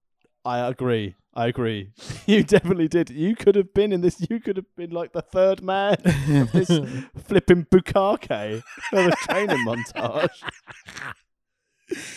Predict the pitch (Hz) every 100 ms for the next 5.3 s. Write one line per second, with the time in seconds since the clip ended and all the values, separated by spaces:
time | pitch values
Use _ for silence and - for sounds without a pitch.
0 | - - - 277 240 240 196 - 240 214
1 | 226 220 185 160 135 165 160 - 165 147
2 | - 123 123 92 90 - _ - 127 135
3 | 120 123 - - 101 104 113 110 104 107
4 | 107 101 95 - 107 113 - 98 92 87
5 | 90 90